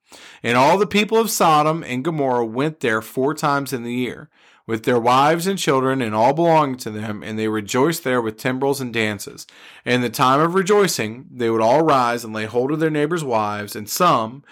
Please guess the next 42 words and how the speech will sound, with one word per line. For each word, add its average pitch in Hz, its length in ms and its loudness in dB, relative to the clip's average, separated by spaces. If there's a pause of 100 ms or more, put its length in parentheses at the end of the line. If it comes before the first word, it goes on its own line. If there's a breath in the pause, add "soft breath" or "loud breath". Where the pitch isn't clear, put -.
(300 loud breath)
the 117 100 -2
virgin 151 400 2
daughters 135 500 2
of 110 120 -2
their 147 160 0
neighbors, 117 500 -2
this - 180 -10
is 107 80 -8
why 113 180 0
Lot 123 520 2
offered 127 460 0
his 98 180 -4
virgin 95 340 -8
daughters, 98 500 -10
keep 107 240 -12
that 117 180 -2
in 104 80 -6
mind, 98 340 -8 (480 loud breath)
and 123 180 0
they 135 160 4
enjoyed 139 800 0
them. 113 480 -6 (340)
And 127 160 -2
each 160 220 -2
man 151 280 -2
saw 170 320 2
his 208 200 0
wife 135 340 0
and 147 140 -4
daughter 113 380 0
in 110 100 -6
the 107 120 -8
hands 127 360 -4
of 156 80 -4
his 160 160 -4
neighbor, 104 360 -6
and 104 220 -10
did 185 260 -2
not 190 340 0
say 175 260 -2
a 139 100 0
word. 143 600 0